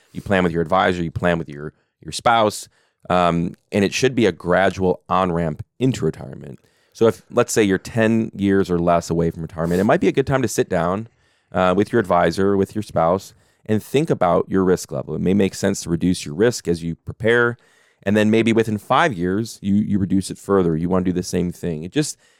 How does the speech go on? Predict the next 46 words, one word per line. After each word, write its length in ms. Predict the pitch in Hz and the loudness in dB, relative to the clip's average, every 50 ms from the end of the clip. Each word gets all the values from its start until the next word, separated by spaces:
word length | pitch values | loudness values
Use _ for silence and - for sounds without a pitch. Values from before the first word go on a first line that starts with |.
| _ _ - | _ _ -4
don't 260 | - 117 127 139 - | 0 2 2 2 2
just 280 | - - 127 117 - - | 2 2 0 2 0 -2
all 140 | - - 110 | 0 2 2
of 60 | 107 | 2
a 60 | 104 98 | 2 0
sudden 280 | - 117 104 98 95 | 2 2 2 0 0
say, 160 | 90 - 92 | 0 2 2
"I'm 80 | 92 90 | 2 2
gonna 100 | 87 87 | 2 0
retire," 400 | 87 - - 107 98 101 101 98 | -2 -4 -2 0 2 2 2 2
and 220 | - - 80 80 | 0 -2 -6 -10
shift. 440 | - - - 123 135 135 - - - _ _ _ _ _ _ - | -10 -4 0 0 0 0 -2 -12 -20 _ _ _ _ _ _ -4
You 80 | 98 101 | 0 2
really 140 | 127 135 | 4 4
wanna 180 | 131 113 101 87 | 4 4 2 2
plan 320 | - - - 87 85 85 | 0 0 0 2 2 4
that 160 | 82 78 76 76 | 2 2 0 0
out, 240 | 76 73 71 62 - | 0 -2 -4 -6 -6
'cause 140 | - 90 - | -8 -4 -4
your 80 | 98 | -4
strategic 480 | - 104 101 - - 131 131 123 113 - | -2 -2 -6 -2 -2 -2 0 0 -2 0
wealth 300 | 92 98 95 95 92 - | 2 2 4 4 2 -2
plan 280 | - - 85 85 87 85 | -4 -2 -2 -2 -2 -2
should 200 | - - 107 104 | -2 -2 -2 -2
incorporate 460 | 92 - - - 92 - 90 87 73 | -2 -4 0 -2 0 2 2 -2 0
these 160 | - 92 - | -2 -6 -6
types 260 | - - 87 85 - | -2 -2 -2 -2 -2
of 80 | - 76 | -6 -8
investment 440 | 82 82 76 85 87 - 82 80 65 | -8 -4 -4 -4 -4 -4 -6 -6 -6
shifts 320 | - - 85 82 - - - | -4 -4 -4 -4 -6 -10 -20
to 320 | _ _ _ _ _ - | _ _ _ _ _ -2
provide 340 | - 107 95 113 120 143 135 | 0 2 2 4 2 2 2
that 160 | 110 - - - | 2 0 0 -2
peace 220 | - 107 98 - | -6 -6 -6 -4
of 60 | 85 | -6
mind 260 | 82 82 82 82 82 76 | -4 -4 -2 -2 -2 -4
that 80 | 69 | -4
we're 120 | 73 85 80 | -2 -2 -4
talking 300 | - 78 78 - - 78 | -2 -4 -6 -6 -6 -8
about, 160 | 76 73 73 | -10 -10 -10
John, 340 | - 80 76 73 71 73 - _ _ _ _ _ _ - | -8 -8 -8 -8 -8 -10 -12 _ _ _ _ _ _ -10
and 140 | - 80 - | -8 -8 -4
protection 500 | - 80 - 104 95 87 - - 80 82 | -6 -6 0 0 0 0 0 -4 -6 -6
against 440 | 76 80 85 76 - - - - - | -4 -4 -6 -6 -6 -10 -18 -10 -4
major 300 | 82 78 80 78 85 80 | -2 -2 -2 -2 -4 -4
market 360 | 80 78 76 76 - - - | -4 -4 -6 -6 -8 -10 -12